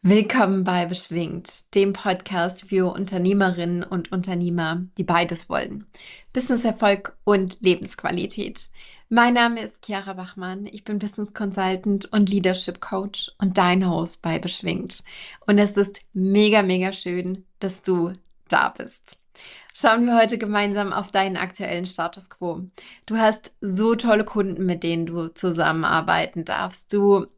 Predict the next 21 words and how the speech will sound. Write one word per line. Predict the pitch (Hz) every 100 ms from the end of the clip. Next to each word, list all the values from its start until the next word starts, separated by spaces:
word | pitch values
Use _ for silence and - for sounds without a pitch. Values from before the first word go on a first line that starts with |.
| _ _ -
hast | 208 202
immer | - 214 190
wieder | 190 175 -
echt | 160 185 - _ -
wahnsinnig | 180 165 202 214 180 180 196
erfolgreiche | 196 196 170 165 - 180 185 180
Produktlaunches. | - 190 175 180 - 170 175 170 185 - 180 - - - -
Du | -
bekommst | 196 196 240 214 208 - - -
tolle | - 226 226 220
Anfragen, | - 196 190 - 180 180 190
du | 196
hast | 196 -
wahnsinnig | 190 185 196 202 214 202 190 190 190 185 - -
grandiose | - 208 214 220 202 202 196
Projekte, | 185 - 190 180 185 -
die | 170 180
du | 175
machen | 175 180 180 175
darfst. | 180 175 180 185 -
Und | - 180 180